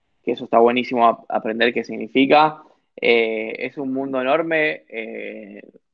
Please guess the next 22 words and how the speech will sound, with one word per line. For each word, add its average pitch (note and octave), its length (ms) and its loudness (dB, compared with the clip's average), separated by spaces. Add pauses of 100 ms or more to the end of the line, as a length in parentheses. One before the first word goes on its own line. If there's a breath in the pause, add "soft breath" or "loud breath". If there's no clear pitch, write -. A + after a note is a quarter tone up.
digo, A2+ 440 -4 (800)
cripto D3+ 400 -2
trae C3 600 2 (120)
la, G2 460 -12
la G#2+ 200 -12
cosa - 300 -10
súper C3+ 640 0
loca C3 640 4
de - 120 -14
que A2 120 -12
vos B2 160 -12
podés B2+ 220 -6
mover A#2+ 280 -6
activos, C#3+ 880 -4 (540)
o - 40 -20
sea, C#3 100 -2
vos F3+ 100 -2
podés C#3 200 -4
mover B2+ 480 -2
millones C3+ 560 -10
de A#2 100 0
dólares D3+ 680 -2